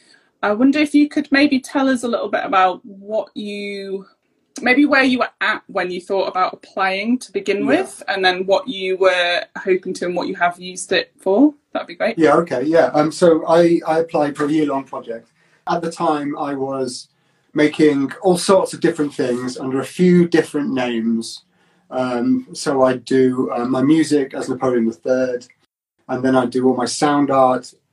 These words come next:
Speaker 2: um, as, um, Napoleon the Fourth. And then I produced music, uh, for film and things like that under my own name, James Mabbott. And I was just starting to feel like it was, I mean, it was kind of confusing for me,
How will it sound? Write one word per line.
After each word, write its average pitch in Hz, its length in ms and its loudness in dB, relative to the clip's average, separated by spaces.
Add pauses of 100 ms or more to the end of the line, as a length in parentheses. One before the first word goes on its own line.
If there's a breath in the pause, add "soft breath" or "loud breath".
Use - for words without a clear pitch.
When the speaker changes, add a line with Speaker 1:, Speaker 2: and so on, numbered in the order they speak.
Speaker 2:
um, 127 240 -4
as, 117 480 -2 (100)
um, 110 440 -4
Napoleon 120 420 0
the 117 60 -4
Fourth. 147 600 0 (380 soft breath)
And 120 180 -4
then 127 200 2
I 120 80 2
produced 123 520 -4
music, 131 600 2 (160)
uh, 120 220 -2
for 120 320 0
film 131 380 2
and 117 100 -4
things 123 160 0
like 127 120 -2
that - 280 2
under 123 180 -6
my 127 160 2
own 123 140 2
name, 113 200 0
James 117 440 -2
Mabbott. 113 360 -4 (800 soft breath)
And 139 140 -4
I 139 40 0
was 139 120 -4
just 175 160 -2
starting 175 260 2
to - 80 -12
feel 170 200 4
like 139 360 0
it 151 100 2
was, 143 300 -4
I 147 100 -4
mean, 160 180 4
it 170 40 0
was 156 160 -2
kind 185 240 0
of 170 60 -2
confusing 156 480 -2
for 147 80 -2
me, 151 440 0